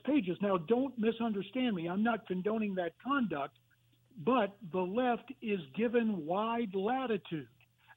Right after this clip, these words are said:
They can indict their political opponents for positions that they ostensibly hold,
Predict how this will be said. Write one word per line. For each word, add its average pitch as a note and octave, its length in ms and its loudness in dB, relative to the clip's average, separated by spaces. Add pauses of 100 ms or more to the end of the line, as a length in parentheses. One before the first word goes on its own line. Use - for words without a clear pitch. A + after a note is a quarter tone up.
(100)
They G#3+ 300 6
can A#3 160 2
indict G#3+ 560 2
their F#3 120 0
political G#3+ 600 -2
opponents D#3 540 -4 (420)
for G#3 180 4
positions G3 880 -2 (100)
that F#3 180 0 (160)
they B3 240 0
ostensibly G#3 840 0
hold, G#3 520 2